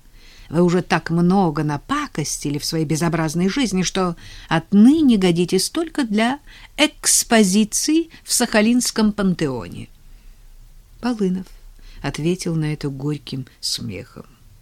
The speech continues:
Вы меня не очень-то щадите, а долг платежом красен. Я тоже не стану щадить вас. Не забывайте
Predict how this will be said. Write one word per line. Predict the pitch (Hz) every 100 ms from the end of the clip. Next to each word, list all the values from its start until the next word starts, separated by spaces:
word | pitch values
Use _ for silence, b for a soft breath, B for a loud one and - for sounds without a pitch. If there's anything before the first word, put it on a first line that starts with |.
| - - - - - B B B B -
Вы | 160 214 285 285
меня | 285 254 220 240 247 240 254 -
не | 254 269 277
очень-то | 226 190 202 - 262 233 - 143 - -
щадите, | - - - - 185 165 135 117 - 104 - - _ - b b
а | 135 143
долг | 156 151 -
платежом | 143 143 151 135 165
красен. | 226 - 254 160 - - - - - - - - - - b b b
Я | 254 277
тоже | 262 233 196
не | 190
стану | - - 120 120
щадить | - 107 98 98 -
вас. | - - - -
Не | 247 277
забывайте | 247 226 220 254 294 - 175